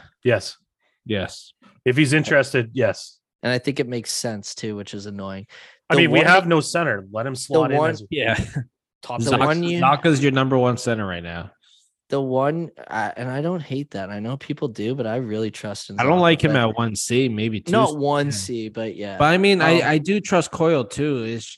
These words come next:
Speaker 2: just the thing is, like, there's gonna be a lot of two one games next year, one nothing, two one
Speaker 3: but
Speaker 2: games.
Speaker 3: doesn't
Speaker 1: Not just
Speaker 3: Ryan
Speaker 1: that,
Speaker 3: O-,
Speaker 1: though. Go ahead, Brett.
Speaker 3: doesn't Ryan O'Reilly make a lot of
Speaker 1: Mm-hmm.
Speaker 3: sense to play between Marchand and DeBrusk?
Speaker 2: Absolutely.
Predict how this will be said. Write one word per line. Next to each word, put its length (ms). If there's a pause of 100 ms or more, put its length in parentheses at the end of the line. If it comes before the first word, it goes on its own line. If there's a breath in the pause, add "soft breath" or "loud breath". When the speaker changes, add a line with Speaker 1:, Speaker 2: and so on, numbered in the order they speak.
Speaker 2:
just 240
the 100
thing 280
is, 360
like, 240 (340 soft breath)
there's 160
gonna 200
be 140
a 60
lot 200
of 140
two 260
one 480 (460)
games 480
next 280
year, 160
one 280
nothing, 420
two 160
one 220
Speaker 3:
but 80
Speaker 2:
games. 240
Speaker 3:
doesn't 340
Speaker 1:
Not 60
just 180
Speaker 3:
Ryan 380
Speaker 1:
that, 80
Speaker 3:
O-, 20
Speaker 1:
though. 280 (520)
Go 80
ahead, 220 (240)
Brett. 260
Speaker 3:
doesn't 340
Ryan 460
O'Reilly 540
make 200
a 40
lot 340
of 60
Speaker 1:
Mm-hmm. 20 (140)
Speaker 3:
sense 240
to 100
play 300
between 340
Marchand 560
and 220 (100)
DeBrusk? 680
Speaker 2:
Absolutely. 800